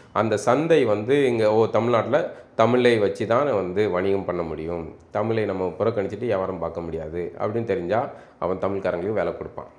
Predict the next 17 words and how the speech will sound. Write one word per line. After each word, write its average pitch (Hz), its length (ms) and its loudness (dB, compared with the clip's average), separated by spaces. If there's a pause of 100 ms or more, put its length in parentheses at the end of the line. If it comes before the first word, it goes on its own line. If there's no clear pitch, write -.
நம்ம 101 180 -2
அதை 95 200 -2
செய்யாம, 92 680 -2 (280)
நம்ம 110 300 2
வந்து 107 180 2
இஷ்ட-, 117 280 0
"ஆ, 180 140 0
எனக்கு, 185 240 2
எனக்கு 180 180 4
இங்கிலீஷ் 160 260 -2
தெரியும், 82 280 0
yeah, 139 160 -2
I 143 200 2
know - 20 2
English" 95 540 -2
அப்படின்னு 123 460 4
பேசினோம்னா, 101 500 -2